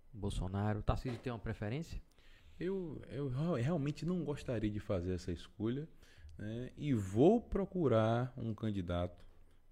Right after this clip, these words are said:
Speaker 2: né, que não seja um ou outro. O segundo turno cabe ao segundo turno,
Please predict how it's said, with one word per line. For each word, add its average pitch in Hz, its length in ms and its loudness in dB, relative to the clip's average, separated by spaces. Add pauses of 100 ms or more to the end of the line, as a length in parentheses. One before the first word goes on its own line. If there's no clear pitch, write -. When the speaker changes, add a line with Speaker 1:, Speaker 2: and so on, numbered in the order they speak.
Speaker 2:
né, 98 540 -6
que 101 760 -6
não 139 220 0
seja 107 520 0 (640)
um 131 380 0
ou 135 140 0
outro. 95 420 0
O - 40 0
segundo 147 380 -2
turno 165 420 -4 (180)
cabe 160 260 -6
ao 151 80 -2
segundo 143 420 -6
turno, 82 500 -4